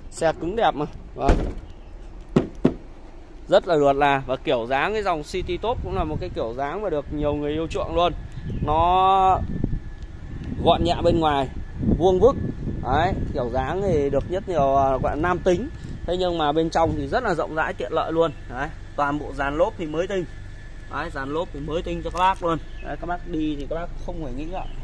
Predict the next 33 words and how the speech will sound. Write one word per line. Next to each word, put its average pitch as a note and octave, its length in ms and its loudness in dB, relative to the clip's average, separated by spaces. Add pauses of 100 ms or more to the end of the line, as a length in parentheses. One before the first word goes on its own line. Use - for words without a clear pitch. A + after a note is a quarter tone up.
(180)
Đấy. B2+ 300 -4 (800)
Dàn C#3+ 240 0
lốp F#3+ 180 2
mới F3+ 240 2
này, G#3 120 0 (920)
cua E3 220 4
lốp G3+ 240 0
này, E3+ 100 -4 (100)
hai D3+ 200 -4
mười D3+ 160 -4
bảy A2+ 260 -6
đến C3+ 120 -8
bây E3 80 -8
giờ B2+ 240 -4
này, B2 100 -8 (180)
không F#3 240 -4
có F#3+ 120 -10
mục D#3+ 100 -8 (100)
mọt C#3+ 200 -6
tí D#3+ 100 -8
nào. D#3 220 -6 (640)
Mặc - 180 -4
dù D3 260 -2
là C#3+ 340 2
không F3 420 -2
có D3+ 320 0
sơn F#3 260 -2
phủ C#3 200 -4
gầm C3+ 280 0
nhá, E3+ 180 0 (200)
nhưng C#3+ 100 -6
mà C#3 80 -4
đấy C#3 220 -2